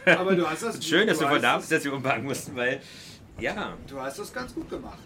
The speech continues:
Speaker 2: Also,
Speaker 1: Danke.
Speaker 2: also, das muss ich schon
Speaker 1: Du
Speaker 2: sagen.
Speaker 1: weißt,
Speaker 2: Das
Speaker 1: ein Captain
Speaker 2: war
Speaker 1: ist nur so gut wie sein, seine Crew.
Speaker 2: Ja, vielen Dank, ich habe ja nichts mehr gemacht,
Speaker 1: Sofern
Speaker 2: als,
Speaker 1: sie denn vorhanden ist, so.
Speaker 2: als, als das Boot rangezogen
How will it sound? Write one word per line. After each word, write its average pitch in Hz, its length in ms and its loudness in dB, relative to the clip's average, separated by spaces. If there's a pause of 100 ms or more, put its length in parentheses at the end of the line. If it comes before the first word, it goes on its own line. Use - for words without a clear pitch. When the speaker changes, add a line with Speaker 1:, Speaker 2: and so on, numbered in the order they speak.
Speaker 2:
Also, 127 580 -8
Speaker 1:
Danke. 95 460 -10
Speaker 2:
also, 123 520 -10 (540)
das 269 160 -14 (100)
muss 196 160 -14
ich - 80 -16
schon 208 160 -12
Speaker 1:
Du 190 60 -12
Speaker 2:
sagen. 202 160 -6
Speaker 1:
weißt, 233 160 -4
Speaker 2:
Das 233 100 -8
Speaker 1:
ein 208 60 -10
Captain 127 240 -6
Speaker 2:
war 135 80 -8
Speaker 1:
ist 120 100 -12
nur 120 140 -8
so 110 100 -10
gut 113 260 -10
wie 107 100 -10
sein, 92 300 -10 (220)
seine 92 200 -8
Crew. 98 480 -10 (720)
Speaker 2:
Ja, 135 380 -4
vielen 143 220 -10
Dank, 143 220 -4
ich - 80 -14
habe 135 140 -8
ja 135 60 -8
nichts - 240 -12
mehr 139 140 -6
gemacht, 135 360 -6
Speaker 1:
Sofern 120 160 -6
Speaker 2:
als, 120 80 -4
Speaker 1:
sie 117 60 -4
denn 113 160 -2
vorhanden 110 300 -8
ist, 107 200 -12
so. - 80 -2
Speaker 2:
als, - 140 -6 (200)
als 143 160 -10
das 147 180 -10
Boot 165 300 -4
rangezogen 156 520 -8